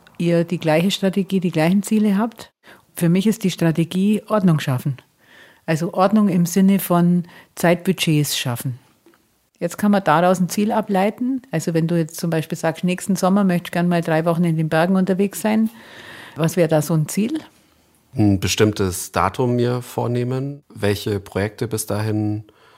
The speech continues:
Speaker 2: erledigt sein müssen, was ich mir mitnehme und vor allem, was jetzt mein nächster Schritt hin zu einer Strategie wäre, was ich zu Hause für ein Backup brauche. Also wer zu Hause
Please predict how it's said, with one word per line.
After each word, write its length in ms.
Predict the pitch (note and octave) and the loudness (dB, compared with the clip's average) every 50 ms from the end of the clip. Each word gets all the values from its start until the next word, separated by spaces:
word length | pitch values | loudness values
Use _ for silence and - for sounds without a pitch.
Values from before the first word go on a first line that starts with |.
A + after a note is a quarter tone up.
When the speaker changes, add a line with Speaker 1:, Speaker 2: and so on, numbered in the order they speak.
| _ _ _ _ _ _ _ _ _ - | _ _ _ _ _ _ _ _ _ -4
Speaker 2:
erledigt 440 | F#2 F#2+ F#2+ G#2+ B2 C#3 C3+ C3+ - | -2 0 2 2 2 2 0 -2 0
sein 180 | B2+ B2 A#2+ | 0 2 2
müssen, 400 | A#2+ B2+ B2 - - B2 A#2+ G#2+ | 2 0 0 -2 -2 -4 -4 2
was 200 | G2+ G#2 G#2+ - | 2 2 2 2
ich 120 | B2+ - - | -2 -2 0
mir 100 | A2 G#2+ | 0 0
mitnehme 640 | G#2+ A#2+ - - C#3 C3 C3 C3 C3+ C#3 C#3 D3 - | 0 0 -2 -2 0 0 2 2 0 0 0 -2 -4
und 480 | - - A2 A2 A2+ G#2+ - - - - | -2 0 2 2 2 0 -4 -8 -14 -12
vor 240 | - - - F#2+ - | -8 0 2 2 4
allem, 480 | - E2+ G2 A#2 B2 C3 C3 B2+ A#2+ - | 4 4 4 4 4 4 2 2 0 -4
was 200 | - G#2 G2+ - | -4 -4 -4 -2
jetzt 180 | - G2 - - | -4 -6 -4 -2
mein 320 | G#2+ G2 G2 G2+ G2 F#2+ - - - - - _ - | 0 0 0 0 -2 -4 -6 -14 -20 -20 -20 _ -2
nächster 380 | G#2 G#2 A2 - - A#2+ A2+ | -2 -2 -2 0 0 -2 -2
Schritt 280 | - - - A2+ - - | -2 -2 -4 -6 -4 -4
hin 140 | A#2 A2 G#2 | -4 -4 -4
zu 120 | - A#2 | -4 -4
einer 140 | A2 A2 G#2+ | -4 -4 -6
Strategie 480 | - - G2+ F#2+ G#2+ G#2 G#2 G#2+ A2+ | -6 -8 -10 -10 -8 -8 -8 -8 -6
wäre, 260 | A#2 A2+ G#2+ A2 G#2+ G#2 | -4 -4 -2 -2 -2 -2
was 160 | G#2+ G2+ A2 | -2 -2 -2
ich 220 | G#2 - - - _ - - - - _ - | -6 -8 -10 -14 _ -20 -20 -20 -20 _ -6
zu 160 | - A2 F2+ | -2 0 4
Hause 200 | F#2+ G2+ A2 A#2 | 4 4 4 2
für 140 | A2+ - A2 | 0 -2 -2
ein 80 | G#2 G2 | -2 0
Backup 360 | A2+ A2+ - - - - - | -2 -2 -2 -4 -6 -6 -8
brauche. 480 | - F2+ E2+ F2 F#2 - - F#2+ F2+ | -8 -6 -4 -4 -4 -4 -6 -6 -6
Also 180 | - - G2+ G2+ | -4 -4 -4 -2
wer 120 | G2+ F#2 | -4 -4
zu 160 | - - G2+ F#2+ | -4 -4 -2 0
Hause 500 | F#2 F2+ G2+ G#2 G#2+ A2+ A2 A2 A2 | 2 2 2 2 0 0 0 0 -2